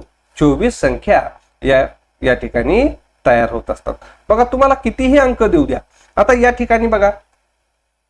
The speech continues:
दोन, पाच, आठ, नऊ, सात, हे किती अंक दिलेले आहेत रे? या ठिकाणी आपल्याला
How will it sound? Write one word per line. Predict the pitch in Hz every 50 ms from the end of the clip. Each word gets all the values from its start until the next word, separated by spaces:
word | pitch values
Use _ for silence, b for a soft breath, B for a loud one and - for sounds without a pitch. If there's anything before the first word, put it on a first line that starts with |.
| _ _ _ _ _ _ _ _ _ _ _ _ -
दोन, | 160 156 151 147 147 147 139 143 - _ _ _ _ _ _ _ _ _ _ _ _ _ _ _ _ _ _ _ -
पाच, | 156 147 135 127 - - - - - - - _ _ _ _ _ _ _ _ _ _ -
आठ, | 139 131 127 127 123 - - _ _ _ _ _ _ _ _ _ _ _ _ -
नऊ, | 131 131 139 131 123 127 - _ _ _ _ _ _ _ _
सात, | - - - 147 135 127 123 123 123 - _ _ _ _ _ _ _ _ _ _ _ _ _ _ _ _ _ _ _ _ _ _ _ _ _ _ _ _ _ _ _ _ _ _ _ _ _ _ _ _ _ _ _ _ _ _ _ _ _ _ _ _ _ _ _ _ -
हे | 247 233
किती | 269 254 254 254
अंक | 254 254 240 247
दिलेले | 247 254 247 240 240 240 233
आहेत | 226 233 - 240
रे? | 240 240 _ _ _ _ _ -
या | - 165 190
ठिकाणी | - - 170 147 156 156 160 185
आपल्याला | - - 143 - - 147 143 147 165